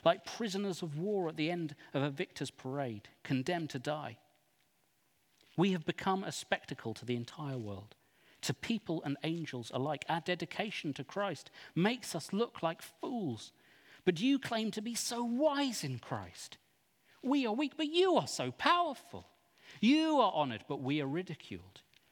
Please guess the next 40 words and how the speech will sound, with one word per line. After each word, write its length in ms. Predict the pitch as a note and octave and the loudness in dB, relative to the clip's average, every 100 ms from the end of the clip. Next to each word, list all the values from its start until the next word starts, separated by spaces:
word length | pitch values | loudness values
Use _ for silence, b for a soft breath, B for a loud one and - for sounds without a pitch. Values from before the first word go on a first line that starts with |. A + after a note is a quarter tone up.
| _ - | _ 0
Even 320 | G3 F3+ F3 | 0 2 0
now 300 | G3 G3+ F#3+ | 0 0 2
we 100 | C#3+ | 0
go 140 | C3 | 0
hungry 440 | B2 - G3 D#3 C3 | -2 -2 -2 0 -2
and 140 | B2 | -2
thirsty. 480 | - E3 E3 - A#2 | -4 -4 -4 -6 -8
We 140 | G#2+ | -4
don't 260 | B2+ E3+ E3+ B B B B - | 0 0 0 B B B B 0
have 160 | F3 | 2
enough 260 | F3 D#3+ - | 2 0 -4
clothes 480 | - G3+ G3 D#3+ - | -4 0 2 0 -4
to 100 | C3+ | -8
keep 220 | C3+ B2 | -6 -6
us 140 | A2+ | -6
warm. 420 | B2+ C#3 A2+ F#2+ F#2+ _ _ _ _ _ _ _ | -4 -4 -4 -8 -14 _ _ _ _ _ _ _
We're 140 | D#3 | 2
often 340 | F#3+ - D#3+ B2+ | 2 -2 -4 -2
beaten 480 | F#3+ F#3 - B2 F#2+ - B B | -4 -4 -6 -10 -10 -16 B B
and 80 | D3+ | 0
have 220 | D3 G3 | 4 2
no 160 | F#3+ F#3 | 2 -2
home. 320 | D#3+ G#3 G3+ | 0 0 0
We 100 | D#3+ | 0
work 380 | E3+ G#3 G#3+ - B B | 2 4 2 -2 B B
wearily 640 | F3 B3 C#4+ C4 D#3 G2+ F#2 | 2 4 4 2 0 -2 -4
with 160 | G#2+ | 0
our 160 | C#3+ D3 | 2 2
own 140 | E3+ | 0
hands 480 | D#3 - G#3 A3+ G3+ | -4 -2 -2 -2 -6
to 180 | - E3+ | -6 -2
earn 160 | F3 E3 | 0 0
our 120 | D#3+ | 0
living. 340 | G3+ G3+ D3+ | 0 -2 -2
We 160 | C#3+ C3+ B B _ | -2 -4 B B _
bless 420 | D3 F#3+ F#3+ - | 4 4 4 -2
those 380 | - E3 E3+ - | -2 0 0 -2
who 80 | C3+ | -8
curse 520 | - F#3+ G#3+ E3 - - | -4 0 0 -2 -10 -14
us. 180 | - | -16